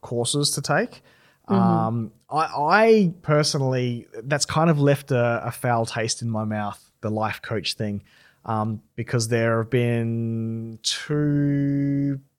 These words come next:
Speaker 1: two business ventures that I have not invested a lot into, thankfully,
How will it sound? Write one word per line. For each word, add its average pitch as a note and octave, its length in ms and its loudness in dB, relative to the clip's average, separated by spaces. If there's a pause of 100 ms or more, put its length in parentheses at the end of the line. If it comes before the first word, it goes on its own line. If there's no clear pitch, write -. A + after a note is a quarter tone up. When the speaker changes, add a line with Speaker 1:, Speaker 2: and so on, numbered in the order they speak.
(140)
Speaker 1:
two F3 300 2
business C#3 480 0
ventures A#2 580 -2
that A2 160 -6
I A2 240 -4
have G#2+ 360 -6
not C3+ 600 2
invested A#2+ 500 -4
a A2+ 80 0
lot G#2+ 280 -2
into, A2+ 520 -6 (240)
thankfully, A2 540 -4